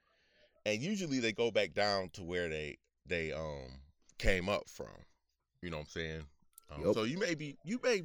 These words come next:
Speaker 1: you may be right. But what, but I like to go for the easiest, the low-hanging fruit.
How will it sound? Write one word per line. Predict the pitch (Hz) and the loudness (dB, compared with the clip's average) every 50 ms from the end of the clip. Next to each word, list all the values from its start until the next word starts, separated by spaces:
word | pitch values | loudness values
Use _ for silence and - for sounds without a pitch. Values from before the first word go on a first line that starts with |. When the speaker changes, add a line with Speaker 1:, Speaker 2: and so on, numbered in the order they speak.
| 131 - | -6 -10
Speaker 1:
you | 151 185 226 233 | -10 -10 -6 -4
may | 214 185 175 | -4 -4 -4
be | 151 151 135 | -4 -6 -6
right. | 104 82 87 90 98 110 - - - - - - - | -6 -2 0 0 0 0 -2 -4 -10 -20 -20 0 6
But | 120 117 113 117 | 6 6 6 6
what, | 113 117 123 117 76 69 - - 98 | 4 4 4 4 2 0 -6 -6 2
but | 95 123 113 - - | 4 4 4 6 6
I | 135 190 | 6 6
like | 214 185 165 - | 6 4 2 0
to | - 123 | -4 0
go | 135 135 127 | 2 2 2
for | 120 - 113 110 | 2 2 2 2
the | 90 85 - - | 2 0 -2 -2
easiest, | 110 120 131 120 113 98 98 95 87 85 85 - - - - - _ _ _ _ _ _ _ _ _ _ _ _ _ _ _ _ _ | -2 -2 -2 -2 -2 -2 -2 0 0 0 -2 -2 -4 -6 -8 -12 _ _ _ _ _ _ _ _ _ _ _ _ _ _ _ _ _
the | - 90 104 98 | -2 0 0 6
low-hanging | 107 131 135 131 120 113 120 113 101 92 85 | 8 10 10 10 8 8 6 6 6 4 0
fruit. | - - - 101 90 | -4 -4 -4 -4 -4